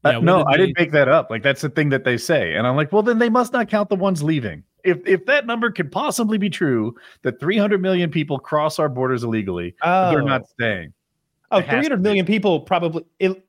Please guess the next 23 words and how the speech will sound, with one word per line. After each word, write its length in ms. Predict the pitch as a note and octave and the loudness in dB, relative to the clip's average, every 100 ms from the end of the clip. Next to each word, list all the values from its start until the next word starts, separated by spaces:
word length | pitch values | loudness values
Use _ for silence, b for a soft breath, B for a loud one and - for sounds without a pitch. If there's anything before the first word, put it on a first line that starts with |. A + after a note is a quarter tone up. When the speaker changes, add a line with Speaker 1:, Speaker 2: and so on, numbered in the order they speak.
| - | -12
Speaker 3:
it 100 | F#3+ | -6
can't 180 | D#4 B3 | -4 -2
be 140 | F#3 | -2
illegally, 580 | C3+ B2 B3 A3 B2+ G#2+ | -2 -2 0 0 -2 -4
though. 260 | G#2 G#2 F#2+ | -4 -4 -2
Like, 160 | A#2+ | -2
like, 120 | B2+ D3 | -2 -2
I 100 | G#3+ | -2
could 120 | G#3+ | 0
Speaker 1:
It 60 | F3+ | 0
Speaker 3:
imagine 340 | E3 E3+ D#3+ | 0 -2 -4
that 140 | C3 | -6
three 160 | - F3 | -4 -2
hundred 160 | F3 D3 | -2 -2
million 200 | D3+ C#3+ | -2 -2
people 220 | E3 C3 | -4 -6
filter 380 | - F3+ F#3 E3 | -4 -4 -2 -2
through 100 | D#3 | -2
the 60 | |
United 420 | C#3+ C#3+ C3 B2+ - | -2 -2 -2 -2 -4
States, 320 | D#3 E3 - | -4 -4 -4
even 220 | C#3 D#3 | -4 -2
by 220 | C3+ C3 | 0 -2